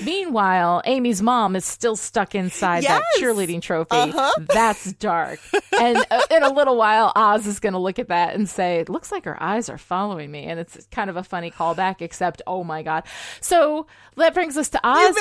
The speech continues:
Speaker 2: mentioned
Speaker 1: though.
Speaker 2: Oz. I love
Speaker 1: Oz is the best. I love Oz so, so much. And he's just the tiny part of this episode,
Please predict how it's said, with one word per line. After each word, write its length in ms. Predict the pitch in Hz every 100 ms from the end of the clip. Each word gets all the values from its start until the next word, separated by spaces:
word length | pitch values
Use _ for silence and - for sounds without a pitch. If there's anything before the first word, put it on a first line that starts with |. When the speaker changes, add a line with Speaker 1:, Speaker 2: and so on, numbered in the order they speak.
| 415
Speaker 2:
mentioned 260 | 214 220
Speaker 1:
though. 120 | 262 359
Speaker 2:
Oz. 400 | 320 370 - 587 740 - - - _
I 120 | - 403
love 320 | 381 302 294 339 370 392
Speaker 1:
Oz 120 | 359
is 180 | 359 -
the 200 | 359 359 - -
best. 420 | 359 359 370 -
I 120 | - 339
love 400 | 320 320 339 330 -
Oz 480 | 294 302 311 311 - _
so, 840 | - - - - 269 269 277 285 320 _
so 480 | - - - 285 285
much. 340 | 269 208 202
And 160 | - 214
he's 260 | 202 233 -
just 220 | 240 -
the 100 | 226
tiny 480 | - - 254 277 311
part 360 | - 247 247
of 140 | - 196
this 180 | 214 214
episode, 600 | 202 214 - 208 196